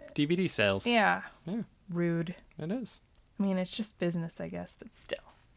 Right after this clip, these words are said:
Speaker 1: It's an outrage.
Speaker 2: It is. What is our world?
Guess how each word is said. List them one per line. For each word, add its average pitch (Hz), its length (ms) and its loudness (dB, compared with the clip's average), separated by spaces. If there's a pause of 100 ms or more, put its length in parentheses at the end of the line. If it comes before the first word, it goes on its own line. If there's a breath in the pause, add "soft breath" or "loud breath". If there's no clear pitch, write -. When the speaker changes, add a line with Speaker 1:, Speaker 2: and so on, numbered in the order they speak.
(260)
Speaker 1:
It's - 100 -12
an 92 100 -6
outrage. - 680 -10
Speaker 2:
It 254 240 2
is. 180 500 -2 (680)
What 240 100 -4
is 214 120 -4
our 175 120 -6
world? 165 440 -8